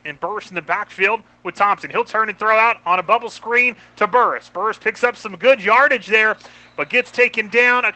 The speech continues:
couple of yards before the sticks. It'll bring up fourth down, and that will force the Cavaliers to punt. Sky, you definitely don't want to try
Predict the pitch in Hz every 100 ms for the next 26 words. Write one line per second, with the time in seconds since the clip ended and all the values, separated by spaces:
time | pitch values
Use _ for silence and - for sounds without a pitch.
0 | - - 294 285 269 254 247 247 240 233
1 | 214 208 247 240 208 - - 311 - -
2 | - - - - 240 254 226 233 196 -
3 | 208 190 208 202 208 190 _ - - 131
4 | 135 147 190 170 175 - - 180 185 -
5 | 160 - 175 180 190 180 - 151 - 165
6 | 170 - 139 135 175 180 185 185 160 165
7 | 160 156 - 165 160